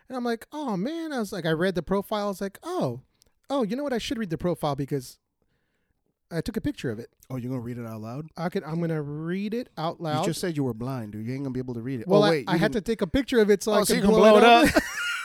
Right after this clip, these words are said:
Speaker 2: Le-, Leo's going twenty time
Speaker 1: Oh, my bad.
Speaker 2: on, on the blow up.
Speaker 1: It retails for thirty-nine ninety-nine, so it's forty bucks.
Speaker 2: Oh man, I
Speaker 1: Uh, but
Speaker 2: can't,
Speaker 1: it
Speaker 2: I can't
Speaker 1: says,
Speaker 2: buy it now.
Speaker 1: uh, it says it's from a family-owned brand that does its own growing and harvesting. Uh,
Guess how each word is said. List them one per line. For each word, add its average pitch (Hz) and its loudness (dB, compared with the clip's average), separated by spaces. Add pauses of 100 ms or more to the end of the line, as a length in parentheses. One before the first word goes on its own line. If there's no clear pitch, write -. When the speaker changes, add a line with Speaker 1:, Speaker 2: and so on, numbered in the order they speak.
(1600)
Speaker 2:
Le-, 220 2 (200)
Leo's 240 6
going 220 4 (220)
twenty 185 0
time 143 -4 (200)
Speaker 1:
Oh, 208 0
my 202 0
bad. 170 0
Speaker 2:
on, 147 -6
on 143 -6
the 139 -6
blow 131 -2
up. 127 -6
Speaker 1:
It 185 0
retails 196 -2
for 160 -4
thirty-nine 160 -6
ninety-nine, 135 -8
so 185 -2
it's 175 -6
forty 175 -4
bucks. 104 -16 (260)
Speaker 2:
Oh 104 -16 (140)
man, 143 -14
I 160 0
Speaker 1:
Uh, 151 0
but - -8
Speaker 2:
can't, - -8
Speaker 1:
it - 0
Speaker 2:
I 165 0
can't 165 -4
Speaker 1:
says, 185 -2
Speaker 2:
buy 123 -8
it 110 -14
now. 107 -18
Speaker 1:
uh, 156 -4 (120)
it 170 -8
says 208 -2
it's 220 -4
from 190 -2
a 160 -4
family-owned 214 -2
brand 180 -2 (400)
that 143 -6
does 151 -2
its 160 -6
own 170 0
growing 170 2
and 208 -4
harvesting. 180 -6 (680)
Uh, 151 -4